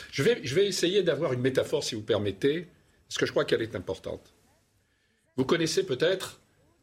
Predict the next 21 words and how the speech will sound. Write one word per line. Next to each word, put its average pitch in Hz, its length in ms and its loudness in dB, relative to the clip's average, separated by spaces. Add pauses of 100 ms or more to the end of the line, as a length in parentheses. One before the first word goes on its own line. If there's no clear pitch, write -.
(180)
les 123 100 4
fables 170 420 -2
de 113 100 0
Jean 135 160 4
Anouilh. 123 300 0
Vous 95 100 -8
connaissez 107 320 2
celles 113 220 0
de 107 60 -2
La 110 120 2
Fontaine, 165 400 -2
mais 127 80 2
vous 123 100 0
connaissez 127 320 0
peut-être - 220 0
moins 160 160 2
les 123 100 2
fables 113 300 -2
de 101 100 -4
Jean 98 180 -2
Anouilh. 90 400 -8